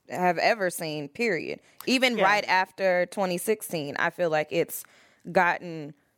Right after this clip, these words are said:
Speaker 1: progressively more racist, I feel like, since twenty eighteen.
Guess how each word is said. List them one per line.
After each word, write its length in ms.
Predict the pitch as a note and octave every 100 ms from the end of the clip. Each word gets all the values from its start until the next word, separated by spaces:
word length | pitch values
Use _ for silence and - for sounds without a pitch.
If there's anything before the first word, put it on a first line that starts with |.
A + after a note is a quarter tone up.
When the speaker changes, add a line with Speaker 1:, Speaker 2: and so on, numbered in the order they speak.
| _ -
Speaker 1:
progressively 1080 | G3+ F#3 D#3+ E3 F#3 - F#3+ F3 E3+ F3
more 480 | E3 E3 E3+ F#3 G3+
racist, 840 | E3+ D#3+ D#3+ - D3 D#3 - - - _
I 140 | - D#3+
feel 220 | - E3+
like, 240 | E3 D#3+
since 300 | - E3+ D#3
twenty 480 | - - F#3 F3 D#3
eighteen. 640 | C3+ G#3+ - C#3+ A2 F#2+